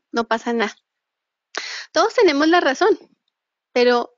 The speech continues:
no siempre tenemos solamente una razón. Hay muchas razones, de razones, de razones. Incluso hablaban, ¿no? de Hitler, que él en algún punto también fue un niño abandonado, <laughs> rechazado, ¿no?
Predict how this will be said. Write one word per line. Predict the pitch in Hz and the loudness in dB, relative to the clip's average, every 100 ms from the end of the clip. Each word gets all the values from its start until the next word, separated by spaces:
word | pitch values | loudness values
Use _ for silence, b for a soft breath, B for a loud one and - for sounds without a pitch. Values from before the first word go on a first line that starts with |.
| - | -10
no | 254 254 | -8 -6
siempre | - 262 254 247 | -4 -4 -2 -4
tenemos | 254 240 220 220 | -2 -4 -4 -4
solamente | 240 226 226 220 233 | -4 -4 -4 -4 -4
una | 226 | -2
razón. | 226 226 214 | -2 -4 -6
Hay | 226 | -6
muchas | 233 269 320 - 302 | -2 0 0 0 -2
razones, | 294 262 - 208 208 220 _ B B B _ - | -2 -4 -4 -6 -6 -10 _ B B B _ -4
de | |
razones, | 240 226 - 240 254 254 240 | -2 -2 -2 -2 0 0 0
de | |
razones. | 233 226 226 254 | -2 -2 -2 0
Incluso | 277 254 285 466 | -2 -2 0 4
hablaban, | 415 320 330 339 | 4 2 2 2
¿no? | 302 | 2
de | 370 | 2
Hitler, | 285 302 330 349 - _ B B B B B | 0 -2 -2 -4 -4 _ B B B B B
que | - 240 233 | -4 0 0
él | 233 262 285 285 285 277 _ _ _ _ _ | -2 -2 -2 -2 -2 -6 _ _ _ _ _
en | 254 | -4
algún | 247 240 240 | -2 -2 -4
punto | 240 269 277 | -4 -4 -2
también | 285 269 233 226 | 0 0 0 0
fue | 254 | -2
un | 254 | -2
niño | 262 254 262 | 0 0 0
abandonado, | 262 233 208 202 214 247 254 254 254 | 0 0 -2 0 0 0 0 0 -4
<laughs> | - - 294 277 262 254 370 - | -6 -6 -4 -4 -6 -8 -10 -10
rechazado, | - 240 - 247 233 - 214 220 240 247 254 254 | -4 -4 -2 -6 -6 -4 -2 0 0 0 -2 -4
¿no? | 240 226 262 349 | -4 -6 -6 -10